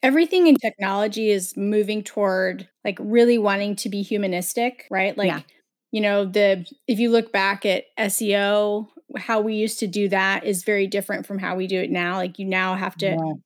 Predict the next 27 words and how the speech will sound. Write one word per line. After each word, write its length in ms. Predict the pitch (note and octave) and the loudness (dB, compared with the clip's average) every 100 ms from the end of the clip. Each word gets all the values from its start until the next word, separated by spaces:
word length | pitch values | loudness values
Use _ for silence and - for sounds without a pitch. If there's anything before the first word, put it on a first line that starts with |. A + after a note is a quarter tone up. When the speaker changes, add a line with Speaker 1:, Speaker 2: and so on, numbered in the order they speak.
| _ - | _ -8
Speaker 1:
you 100 | F3+ | -6
have 340 | - A3 G3+ | -2 -2 0
to 100 | A3+ | 2
write 220 | G3+ G3+ | 2 2
like 180 | G#3 G3 | 0 -4
a 40 | F#3+ | -6
human. 460 | - G#3 G3 G3+ | -4 -2 -2 -4
You 120 | G3+ | -6
can't 300 | G3 G#3+ G3+ G#3 | -8 -8 -6 -4
write 180 | G#3 | -4
like 160 | A3 G3+ | -4 -6
a 60 | G3+ | -4
robot. 580 | G3+ G#3 G#3 G3+ G3+ - _ _ _ | -2 0 0 0 -2 -6 _ _ _
Same 260 | - A#3+ A#3+ | 2 6 6
thing 240 | A#3 G#3 | 6 2
here. 540 | G3 A3 G3 F3+ G3 - _ | 2 2 2 2 -4 -10 _
Like, 280 | - F3+ - _ _ - | -6 -6 -8 _ _ -4
Instagram 580 | A#3 A3 A#3 A3 G#3+ G#3 | -2 0 0 0 0 0
and 100 | G3 | 0
Facebook, 480 | G#3 G3+ - G3+ G3 | 0 0 0 -4 0
they 120 | G3+ | 0
want 520 | G3 F#3 G3 G3 G3+ - - | 0 -2 -2 -2 -4 -8 -8
to 120 | - | -4
know 440 | G3 F#3+ G3 G3+ | -2 0 0 0
that 240 | G3 - - _ _ - | 0 -4 -6 _ _ -2
they 180 | G#3 G3 | 0 0
are, 380 | G#3 G3 G3 F#3+ | 0 0 0 0